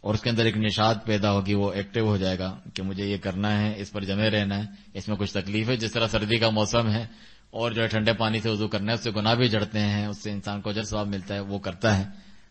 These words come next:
भाग नहीं जाता उससे अल्लाह की रजा के लिए। ये भी एक किस्म का सब्र है और इंसान का ईमान और अमल इससे कामिल होता है।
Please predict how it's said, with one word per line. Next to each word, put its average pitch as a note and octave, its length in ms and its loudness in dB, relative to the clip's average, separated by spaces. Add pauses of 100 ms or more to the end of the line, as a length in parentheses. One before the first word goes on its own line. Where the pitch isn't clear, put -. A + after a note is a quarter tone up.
(120)
भाग G2+ 200 2
नहीं G#2+ 180 2
जाता G2 320 2
उससे F#2+ 300 -2
अल्लाह F#2+ 260 0
की G2 140 -2
रजा F#2 280 0
के F2 160 -4
लिए। D#2+ 160 -8 (680)
ये A2 240 4
भी B2 120 4
एक A#2 140 2
किस्म G#2+ 240 0
का G2+ 120 -2
सब्र F#2+ 300 -4
है F#2 120 -6 (1400)
और G#2+ 160 0
इंसान G#2+ 400 4
का A2+ 120 6 (120)
ईमान A2 560 6
और G2+ 140 0
अमल G#2+ 240 4
इससे A2 220 0
कामिल B2 320 2
होता A2+ 260 2
है। A2 200 -2